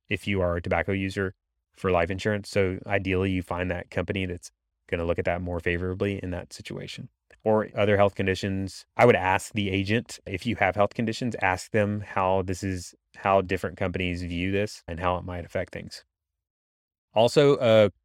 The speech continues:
little note about underwriting or the process of them kinda checking you out.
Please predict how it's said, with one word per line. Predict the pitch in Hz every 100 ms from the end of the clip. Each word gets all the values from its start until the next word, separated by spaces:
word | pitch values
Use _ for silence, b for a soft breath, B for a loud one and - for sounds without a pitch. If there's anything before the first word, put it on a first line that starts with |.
| _
little | 113 120 113
note | 110 113
about | 101 98 95
underwriting | 98 107 101 98 98 98 98
or | 92 90
the |
process | 90 101 95 101 101
of | 87
them | 92 92 92 87 _ _ _
kinda | - 87
checking | 85 98 95
you | 90
out. | 87 90